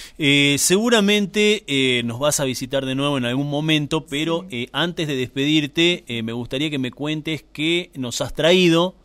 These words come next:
Speaker 1: ¿no? Eh, porque tenemos ahí a dos vinos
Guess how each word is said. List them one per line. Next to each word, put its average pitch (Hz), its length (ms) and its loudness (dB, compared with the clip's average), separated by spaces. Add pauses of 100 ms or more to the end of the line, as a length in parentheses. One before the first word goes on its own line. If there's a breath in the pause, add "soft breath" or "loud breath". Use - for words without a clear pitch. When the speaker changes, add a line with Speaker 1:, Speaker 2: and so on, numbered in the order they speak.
(300 soft breath)
Speaker 1:
¿no? 165 420 -2
Eh, 113 640 -8
porque 104 220 -10
tenemos 143 420 -6
ahí 147 380 -2
a 117 120 -8
dos 170 280 2
vinos 180 560 -2